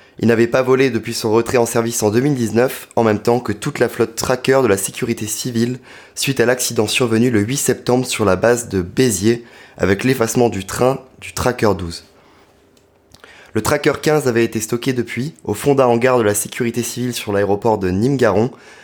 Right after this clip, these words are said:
un emplacement de choix donc pour lui permettre de rester à l'abri des éléments et de reprendre l'air un jour. La sécurité civile a vraiment joué un grand rôle, sans eux cette transformation du Tracker en avion de collection n'aurait probablement jamais été possible,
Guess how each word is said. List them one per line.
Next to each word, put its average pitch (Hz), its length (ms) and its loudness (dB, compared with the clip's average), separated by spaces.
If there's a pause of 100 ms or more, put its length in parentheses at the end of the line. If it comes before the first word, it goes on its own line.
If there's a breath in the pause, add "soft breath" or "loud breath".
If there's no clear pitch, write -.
(160 loud breath)
un 113 100 2
emplacement 117 400 2
de 107 120 0
choix 135 260 2
donc 127 220 2
pour 110 120 -4
lui 98 80 -2
permettre 120 300 2
de 104 80 2
rester 123 340 2
à 127 60 4
l'abri 110 260 0
des 98 240 -2
éléments 110 500 0
et 104 80 -2
de 101 80 0
reprendre 107 440 0
l'air 113 200 4
un 101 80 0
jour. - 300 -12 (840 soft breath)
La - 80 2
sécurité 123 500 0
civile 131 320 0
a 107 80 4
vraiment 127 300 2
joué 135 140 2
un 110 100 2
grand 117 240 2
rôle, 127 260 2
sans 113 320 0
eux 127 60 0
cette 107 180 -4
transformation 110 540 -2
du 101 100 -2
Tracker 110 360 0
en 104 140 2
avion 101 220 2
de 95 80 0
collection 104 400 -2
n'aurait 98 220 2
probablement 104 560 2
jamais 127 340 2
été 143 160 -4
possible, 120 460 -4